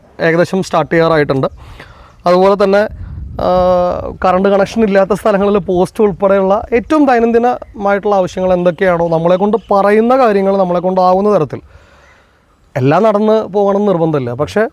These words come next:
ആ, ഇപ്പോൾ നമ്മളിപ്പോൾ നിൽക്കുന്ന ഈ അക്ലൈറ്റ് പാലത്തിന് മുൻപിലുള്ള, ആ, മിനി മാസ്റ്റ് ലൈറ്റ് ഉൾപ്പെടെ നമ്മൾ എം പിക്ക് പ്രപ്പോസൽ കൊടുത്തിരുന്നു.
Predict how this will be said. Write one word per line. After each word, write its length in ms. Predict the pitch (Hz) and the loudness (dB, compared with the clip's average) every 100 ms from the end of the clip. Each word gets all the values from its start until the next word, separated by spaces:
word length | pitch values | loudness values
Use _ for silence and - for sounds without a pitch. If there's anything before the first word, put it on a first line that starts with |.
| _ _ _ _ _ _ _ 185 | _ _ _ _ _ _ _ -2
ആ, 340 | 180 175 170 | 0 2 0
ഇപ്പോൾ 200 | 202 160 | -2 0
നമ്മളിപ്പോൾ 300 | 226 214 214 | 0 2 0
നിൽക്കുന്ന 340 | 233 208 208 214 | 0 0 0 2
ഈ 20 | |
അക്ലൈറ്റ് 400 | 220 - 196 185 | 2 0 -2 0
പാലത്തിന് 380 | 208 202 196 208 | 0 0 0 -2
മുൻപിലുള്ള, 540 | 196 185 185 190 180 | -2 -2 0 0 2
ആ, 560 | 175 185 - 170 160 156 | 2 0 -2 -4 -2 -4
മിനി 280 | 160 165 180 | -2 0 2
മാസ്റ്റ് 340 | 190 180 - 196 | 2 0 0 0
ലൈറ്റ് 240 | 156 139 | 0 0
ഉൾപ്പെടെ 380 | 156 131 147 143 - _ - - 180 | -4 -2 -2 -4 -6 _ -20 -8 -2
നമ്മൾ 180 | 180 | 2
എം 160 | 185 156 | 2 0
പിക്ക് 160 | 165 175 | -4 -2
പ്രപ്പോസൽ 420 | 170 - 156 160 | -4 -4 -4 0
കൊടുത്തിരുന്നു. 420 | 156 139 127 151 | 0 -2 -4 -6